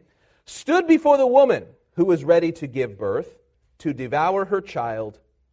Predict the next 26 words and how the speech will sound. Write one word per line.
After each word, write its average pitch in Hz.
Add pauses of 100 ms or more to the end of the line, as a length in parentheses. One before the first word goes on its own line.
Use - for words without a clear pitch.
(140)
as 123
soon 156
as 123
it 135
was 135
born. 156
I 151
want 262
to - (260)
focus 320
in 285
on 208
this, 208 (320)
this, 214
uh, 185
this 185 (600)
transaction, 208
this, 190
uh, 190
confrontation 269
that 165
is 170
happening 165
between 190
this 170
symbolic 185